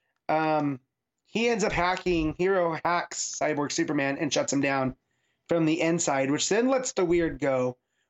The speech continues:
which as Deathstroke goes to, to rescue him,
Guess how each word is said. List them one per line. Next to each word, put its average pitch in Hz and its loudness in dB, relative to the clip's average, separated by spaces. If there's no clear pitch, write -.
which 160 0
as 165 0
Deathstroke 185 0
goes 165 0
to, 139 0
to 139 -2
rescue 196 0
him, 147 0